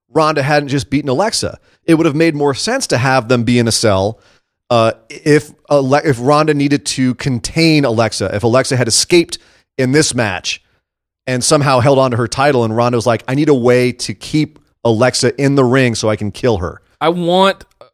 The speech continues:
Speaker 2: I would love to have seen Ronda be that just ever-chasing,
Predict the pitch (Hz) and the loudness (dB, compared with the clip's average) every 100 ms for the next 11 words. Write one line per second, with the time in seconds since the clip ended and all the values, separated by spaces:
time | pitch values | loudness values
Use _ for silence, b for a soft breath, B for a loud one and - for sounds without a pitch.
0 | _ 135 147 143 143 160 165 165 165 147 | _ -2 0 0 0 2 2 0 -2 -2
1 | - 139 135 120 127 131 127 120 123 120 | -4 -4 -4 -2 -2 0 -2 -4 -4 -2
2 | 117 117 117 - 143 143 135 - 139 127 | -2 -2 -8 -2 -2 -2 -4 -2 -2 -2
3 | 135 127 123 | -2 -4 -6